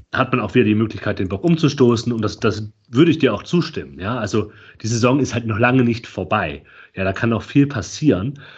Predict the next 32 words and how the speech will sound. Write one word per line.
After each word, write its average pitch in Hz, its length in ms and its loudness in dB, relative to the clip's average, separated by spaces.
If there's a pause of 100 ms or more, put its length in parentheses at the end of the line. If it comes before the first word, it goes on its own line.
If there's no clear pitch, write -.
(180)
Aber, 110 560 4
ähm, 110 200 0
es 117 140 -8
gibt - 140 0
eben 120 200 0
keine 147 380 2
Mannschaft, 135 720 0 (200)
so 123 240 0
wie 120 120 -2
Fürth, 135 560 4 (720)
äh, 123 100 2
die 117 200 4
halt 123 180 2
einen 113 380 -4
wirklich 135 340 0
zutiefst 123 400 -6
überzeugt. 143 640 -2
Ja? 104 200 0
Außer 110 220 2
vielleicht 117 200 2
der 127 80 2
erste 120 220 0
Sankt 131 240 0
Pauli, 139 300 4
wo 92 60 0
man 95 140 0
sagen 101 200 0
kann, 104 140 -2
okay, 113 240 0
da 107 140 0
scheint 107 260 -2
wirklich - 380 -6